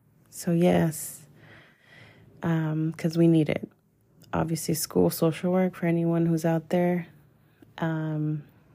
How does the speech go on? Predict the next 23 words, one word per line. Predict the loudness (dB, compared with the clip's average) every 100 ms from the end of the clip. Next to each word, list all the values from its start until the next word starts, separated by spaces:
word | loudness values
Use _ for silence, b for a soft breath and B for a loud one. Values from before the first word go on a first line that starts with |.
| -2
who | 2
are | 2 0
social | -2 -2 0
workers | 0 0 -2 -2
listening, | -4 -2 -2 -2 -6 B B B B B B B B
who | -2 4
are | 6
in | 8
the | 6
school | 2 4 4
systems, | 6 2 2 4 6 6 4 4
it | 6 6
is | 4 2 4
no | 4 6
joke. | 6 4 4 -4 -20 -20 -20 -20 -12 -2
There | 2 4 2 0 0
are | 0 2 2 2 0
not | 0 2 6 8 8 8
enough | 8 6 4
counselors | 2 4 4 2 -2 0
at | -2 -2
the |
schools, | -8 0 4 4 4 2 -6